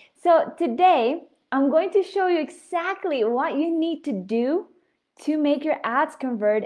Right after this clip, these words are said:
and solve the problem. All right, welcome to the Cold to Sold Machine Show, where game-changing entrepreneurs come to learn and share the greatest strategies to turn their ideal clients from cold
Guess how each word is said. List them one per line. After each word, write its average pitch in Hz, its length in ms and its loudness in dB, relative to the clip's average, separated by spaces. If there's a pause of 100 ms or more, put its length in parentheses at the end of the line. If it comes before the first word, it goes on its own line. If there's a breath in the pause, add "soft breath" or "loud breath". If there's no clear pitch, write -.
(120)
and 220 180 -10
solve 233 360 2
the 220 100 -6
problem. 202 680 -4 (360 soft breath)
All 240 80 2
right, 269 340 2
welcome 370 500 6
to 359 140 2
the 349 120 -2
Cold 330 260 2
to 311 80 -6
Sold 302 280 0
Machine 285 320 -4
Show, 269 260 0
where 247 140 4
game-changing 302 840 -4
entrepreneurs 269 600 -4
come 247 220 -6
to 254 80 -8
learn 247 400 -2 (160)
and 359 300 -4
share 320 540 -4 (300 soft breath)
the 247 80 -2
greatest 262 420 6
strategies 247 560 0 (160)
to 240 80 -12
turn 254 340 -2
their 240 240 4
ideal 226 380 2
clients 240 540 -8
from 233 240 -4
cold 214 480 -2